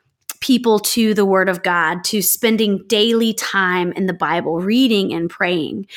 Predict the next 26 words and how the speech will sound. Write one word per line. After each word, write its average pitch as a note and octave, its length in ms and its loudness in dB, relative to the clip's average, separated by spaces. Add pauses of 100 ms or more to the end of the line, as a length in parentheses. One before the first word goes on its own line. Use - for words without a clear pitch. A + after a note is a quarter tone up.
(220)
because A3+ 560 2
quite A3+ 480 -2 (180)
simply, F#3+ 720 -2 (140)
um, F#3+ 680 -2
time A#3 800 0
in G#3 240 2
the G3 80 0
Word F#3+ 400 0
has G#3+ 300 -2
changed G3 400 0
my D#3 180 -4
life, - 420 -8 (440)
and, F#3+ 580 2 (420)
um, F#3+ 520 0 (220)
it - 180 -2
continues D4+ 500 4
to F3+ 100 -2
change E3+ 380 -2
me. D#3 200 -2
It F3 60 -14
continues F#3 460 -2
to F#3+ 100 -4
challenge F#3 720 0
me, G3+ 380 2 (320)
and F#3+ 320 2
it's, - 240 -6